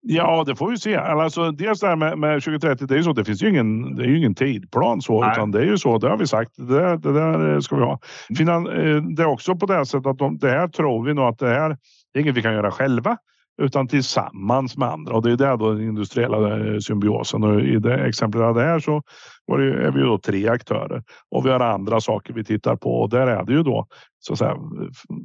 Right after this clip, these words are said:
Speaker 1: flera, eh, aktörer. Och finansieringsfrågan där, Per, eh, ja, det beror sig ju på då.
Speaker 2: Mm.
Speaker 1: Eh, det kan, det kan vara så att vi, eh,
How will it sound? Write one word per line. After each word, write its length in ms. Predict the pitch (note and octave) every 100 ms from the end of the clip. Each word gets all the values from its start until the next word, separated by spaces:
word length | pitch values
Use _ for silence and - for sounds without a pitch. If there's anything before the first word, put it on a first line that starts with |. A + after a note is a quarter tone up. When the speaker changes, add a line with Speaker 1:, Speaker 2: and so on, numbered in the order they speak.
| -
Speaker 1:
flera, 600 | - A#2+ G2 A2+ - -
eh, 1200 | C3 A#2+ A#2 B2 B2 B1+ C3 C3 C3 C3 C3 -
aktörer. 460 | A#2 - - C3+ - - -
Och 160 | C#3 C3+
finansieringsfrågan 1300 | D#3 D3+ C#3 E3 D3+ C#3+ A#2 C3+ B2+ C3 D3 D3
där, 200 | C#3 B2+
Per, 380 | G#2+ B2 A2+ A2+ - - _ -
eh, 760 | A#2+ A#2 A#2 A#2 A#2 A#2+ C3
ja, 400 | D3+ D#3 E3 F#3 D3 -
det 120 | D#3
beror 360 | D3+ D#3 D#3+ B2+
sig 220 | A2+ C#3+
ju 140 | C#3+ C#3
på 320 | G#2 B2+ E3+
då. 200 | A#2+ A#2 _ - _ _ -
Speaker 2:
Mm. 440 | A2+ A#2 A#2 A#2 A#2
Speaker 1:
Eh, 60 | B2 - _ _ _
det 120 | C#3+ C#3
kan, 480 | D#3+ D#3 C#3 -
det 140 | E3 C#3+
kan 180 | E3 E3
vara 240 | E3 D#3+
så 160 | D3+ C#3+
att 200 | C3+ -
vi, 280 | A#2 E3
eh, 540 | E3 D#3 D#3 D3+ D3+